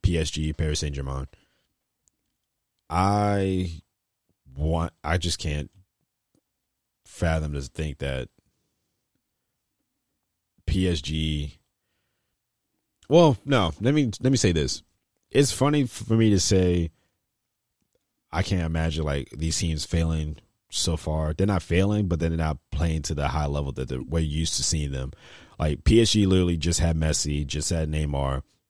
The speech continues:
um, two of the top three best players in the world in the twenty tens. Uh, well, people may say Messi's still the best player in the world, but again, that's up for debate.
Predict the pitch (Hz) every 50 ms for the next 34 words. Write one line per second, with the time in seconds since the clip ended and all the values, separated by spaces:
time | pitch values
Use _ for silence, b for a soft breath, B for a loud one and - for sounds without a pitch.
0 | _ _ _ _ _ _ _ - 71 73 69 67 67 65 64 60 62 64 - _
1 | _ _ _ - - - 92 90 90 90 90 90 71 80 82 67 76 73 73 69
2 | 69 69 69 - _ _ _ _ _ _ - - 92 92 90 - _ - 87 90
3 | 87 85 76 76 80 78 - - - 80 78 76 73 76 76 71 73 73 78 76
4 | 73 71 69 67 67 - - 82 78 78 71 - 76 71 69 67 71 - - b
5 | b b b b b b b b b b - 71 69 67 65 64 62 64 - -
6 | _ - 71 71 67 - 80 73 76 76 76 71 - 73 71 69 69 69 - 73
7 | 71 - - 71 67 64 60 65 - - 69 67 67 64 60 65 69 71 69 64
8 | - 64 65 62 - _ _ _ _ - - 87 87 87 76 73 - - 76 -
9 | - 78 76 - 80 76 71 78 73 67 -